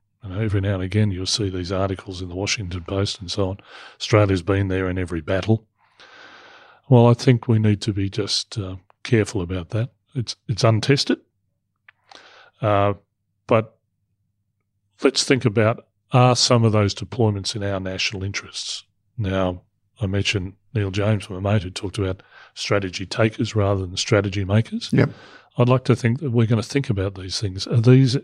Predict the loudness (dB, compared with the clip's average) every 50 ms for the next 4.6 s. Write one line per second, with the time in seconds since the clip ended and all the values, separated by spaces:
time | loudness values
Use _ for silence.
0 | _ _ 0 2 2 2 2 0 2 4 4 4 2 0 -6 -4 -2 2 4 4
1 | 4 4 4 4 4 4 4 2 -2 -4 -8 -16 -20 _ _ _ _ _ _ _
2 | -20 -20 -20 -20 -18 _ -4 -2 -2 0 -2 -2 -4 -6 -4 0 4 4 4 4
3 | 2 -2 -4 -2 -4 -2 -2 -4 -4 -2 -2 -2 -2 -2 -4 -4 -6 -6 -6 -8
4 | -8 -8 -8 -10 -10 -12 -14 -14 -18 -20 -20